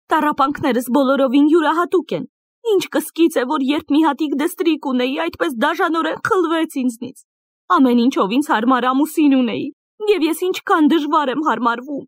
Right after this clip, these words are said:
և նա խլվեց ինձնից։ Եվ ահա դուք այնքան քիչ եք գթում ինձ, անփույթ շարունակում եք հիշեցնել այդ բոլորը, երբ գիտեք, թե դա մահ է ինձ համար։ Գուցե ձեր միտքը բարի է, բայց սա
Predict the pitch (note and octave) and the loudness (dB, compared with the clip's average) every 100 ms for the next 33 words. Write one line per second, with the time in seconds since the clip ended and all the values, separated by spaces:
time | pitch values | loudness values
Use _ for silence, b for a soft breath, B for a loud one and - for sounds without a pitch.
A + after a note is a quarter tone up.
0 | _ _ G#4+ F#4 C4+ D#4 C4 - A#3+ A#3 | _ _ -2 0 2 2 0 -2 -4 -2
1 | F#3 - A#3 G#3+ A3+ - - b b b | -4 -4 -6 -6 -10 -14 -20 b b b
2 | F4+ D#4 B3+ B3+ G#3+ D4 D4+ - _ _ | 0 2 2 0 2 2 2 -2 _ _
3 | D4 F4 D#4 F4 D#4 - E4+ D4 G#3 G3 | 0 2 2 2 2 2 2 2 -2 -2
4 | D4+ C#4 B3+ A#3 G#3 - _ _ _ F4+ | -2 2 2 2 -2 -8 _ _ _ -2
5 | F#4+ F#4+ F4+ - B3+ E4 D4 D4+ F#4+ D4 | 2 4 2 2 -2 2 0 2 2 0
6 | C4+ E4 F#4 D#4+ - F4+ C#4+ B3 A#3+ C4 | 0 0 0 -4 -4 -2 0 -2 0 0
7 | B3 F3+ - _ _ F4 F4+ G4+ A#3+ C#4+ | 2 0 -4 _ _ -2 0 0 0 0
8 | - E4+ - F4 C#4 E4 D#4 E4+ E4 C4+ | 0 -2 -2 -2 0 2 4 4 2 -2
9 | G3 C4 - F#3+ D#3 - _ _ _ _ | -2 -2 -2 -4 -4 -8 _ _ _ _
10 | - C4+ B3 G#3+ G3 G#3+ B3 B3+ - G3 | -2 0 2 0 0 2 2 2 0 0
11 | A#3 A3+ C4+ A#3+ A3 A#3 - D4 | 0 0 0 0 0 -4 -2 -2